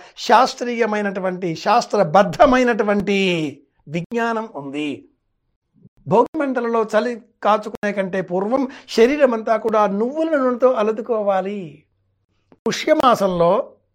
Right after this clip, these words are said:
శని పుష్యమి నక్షత్రానికి సంబంధించిన ఆధిపత్యం గల ఆ నక్షత్ర సమీపంలో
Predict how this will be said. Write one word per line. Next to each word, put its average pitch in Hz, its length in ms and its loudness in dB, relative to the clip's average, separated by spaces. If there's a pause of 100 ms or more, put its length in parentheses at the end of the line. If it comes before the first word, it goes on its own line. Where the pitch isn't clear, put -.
(320)
శని 277 560 4 (480)
పుష్యమి 285 420 -2
నక్షత్రానికి 247 640 2
సంబంధించిన 233 460 0
ఆధిపత్యం 233 600 0
గల 226 100 2
ఆ 208 220 2
నక్షత్ర 196 380 -4
సమీపంలో 208 680 0